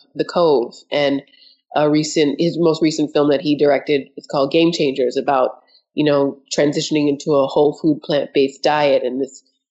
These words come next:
idea that he is such a, a master storyteller. Like, he's won an Academy Award, and, like,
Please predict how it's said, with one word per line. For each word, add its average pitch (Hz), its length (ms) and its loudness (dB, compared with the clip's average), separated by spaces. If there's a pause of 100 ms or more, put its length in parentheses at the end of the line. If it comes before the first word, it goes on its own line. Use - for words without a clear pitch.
(220)
idea 190 320 2
that 165 140 2
he 196 180 -4
is 185 140 -2
such - 160 -6
a, - 340 -6
a 147 40 -6
master 151 500 -4
storyteller. 160 840 0
Like, 139 180 0
he's - 320 -12
won 156 180 0
an 156 80 2
Academy 160 420 0
Award, 175 440 4
and, 143 160 -2
like, 143 160 -2